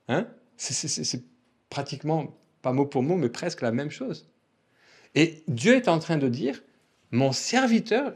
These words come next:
je vais l'appeler à être ces choses. Comme si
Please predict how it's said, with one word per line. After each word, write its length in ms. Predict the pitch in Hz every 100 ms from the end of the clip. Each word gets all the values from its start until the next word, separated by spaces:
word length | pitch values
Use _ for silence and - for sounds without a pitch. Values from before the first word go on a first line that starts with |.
| -
je 140 | 151
vais 160 | 160 139
l'appeler 600 | 160 240 226 175 214 247
à 160 | 156 -
être 400 | 240 - - - _ _ _ _ _ _ _ _ _ _ _ _ _ _ _ _
ces 160 | - 147
choses. 320 | 143 123 - _ -
Comme 160 | 277
si 400 | - - 277 -